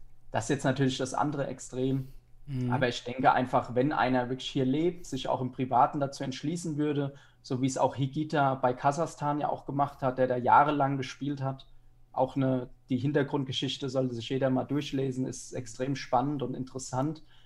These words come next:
Speaker 1: Auch sein persönlicher Konflikt. Und sich wirklich bewusst dafür entscheidet, da mit Leidenschaft dahinter steht, finde ich, sollte man da nicht pauschal alles über einen, äh, Kamm kehren.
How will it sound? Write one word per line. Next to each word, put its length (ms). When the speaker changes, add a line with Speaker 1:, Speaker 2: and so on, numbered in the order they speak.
Speaker 1:
Auch 180
sein 240
persönlicher 580
Konflikt. 600
Und 300
sich 260
wirklich 300
bewusst 380
dafür 220
entscheidet, 500
da 80
mit 180
Leidenschaft 600
dahinter 320
steht, 400
finde 300
ich, 140
sollte 260
man 180
da 100
nicht 220
pauschal 500
alles 340
über 260
einen, 320
äh, 40
Kamm 280
kehren. 420